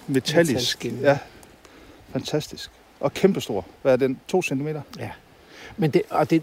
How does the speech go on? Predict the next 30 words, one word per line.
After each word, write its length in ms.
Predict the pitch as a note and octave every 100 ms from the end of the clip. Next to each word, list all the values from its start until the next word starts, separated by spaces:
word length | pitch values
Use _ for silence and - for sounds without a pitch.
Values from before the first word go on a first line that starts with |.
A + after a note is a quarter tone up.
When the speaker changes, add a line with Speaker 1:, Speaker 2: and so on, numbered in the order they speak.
| -
Speaker 2:
det 200 | E3+ B2
ligner 280 | E3 G#3+ C4+
jo 100 | F#3+
sådan 260 | F#3 F3+ F3
et 100 | F#3
eller 180 | A3+
andet 380 | C#3+ C3+ C#3+ G3
med 80 | F3
sådan 220 | F3+ F3+
en, 120 | D#3+ D3+
en, 180 | D#3 D3+
en 140 | D#3 C3
blød, 440 | F3+ F3+ G3+ G#3+ G#3+
opsvulmet 760 | D#3+ F3 - F#3 G3 F#3 F3 D3+
bagkrop, 480 | C#3 A#2 C3+ F3
fuld 440 | - - - A#3+ A3+
af 80 | C#3
æg 380 | F3 G3 F3 C3+
eller 140 | -
sådan 120 | -
noget. 120 | A#2+
Det 60 | E3+
er 40 |
sådan 220 | F#3+ E3+ D3+
den 160 | D#3 D#3+
association, 580 | C3 - C3+ - F#3 C3
man 120 | A#2
får, 260 | C3+ A2+ F#3+
ikke? 120 |
Speaker 1:
Ja. 60 | F3